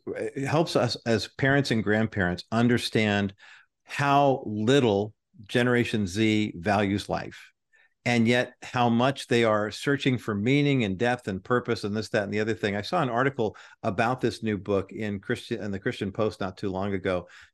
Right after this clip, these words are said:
talking about the catastrophic dec-, decline in biblical worldview. And you cited it as the number of what you call uncommitted Christians, you know, who are,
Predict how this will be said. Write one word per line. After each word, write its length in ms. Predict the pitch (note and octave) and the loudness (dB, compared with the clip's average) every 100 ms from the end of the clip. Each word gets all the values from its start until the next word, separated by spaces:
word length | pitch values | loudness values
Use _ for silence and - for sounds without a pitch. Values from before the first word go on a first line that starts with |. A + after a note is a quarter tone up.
| - | -4
talking 340 | B2 B2 A#2+ | -2 0 -2
about 260 | G#2 G#2 - | 0 -2 -2
the 80 | |
catastrophic 800 | G2 - E3 F3 - D3+ C#3 A#2 | -12 -4 -2 0 2 0 2 -2
dec-, 280 | - G2+ - - | -6 -12 -12 -14
decline 500 | G#2 A2+ - A#2+ B2+ | -8 -6 -2 0 2
in 100 | A2 | 0
biblical 420 | G2+ A#2 A#2 A2 G2+ | 0 -2 -2 -4 -2
worldview. 560 | G#2+ G2+ F#2+ B2 A2 G2 - - _ | 0 -2 0 2 2 -2 -12 -20 _
And 240 | A#2 A2 G#2 | -4 -4 -6
you 320 | G2+ A2 E3+ | -4 0 0
cited 400 | F3 D3 C3 A#2+ | 0 0 2 2
it 140 | A#2 A#2+ | 0 -2
as 280 | A2 G#2 - | -4 -6 -4
the 140 | A2+ | -2
number 320 | A#2 A#2+ A2 | 0 0 0
of 120 | G#2 - _ - | -2 -6 _ -8
what 160 | G#2 | -6
you 80 | A#2 | -4
call 320 | - G#2+ - - | -2 -2 -2 -4
uncommitted 640 | C3 A3 F#3+ A2+ F#2 D#2+ | -2 0 0 0 -2 -6
Christians, 580 | - - - - - - | -10 -12 -12 -20 -20 -20
you 140 | - A2 | -6 -4
know, 100 | G2+ | -2
who 180 | A#2 A2+ | 2 2
are, 220 | G#2 | 2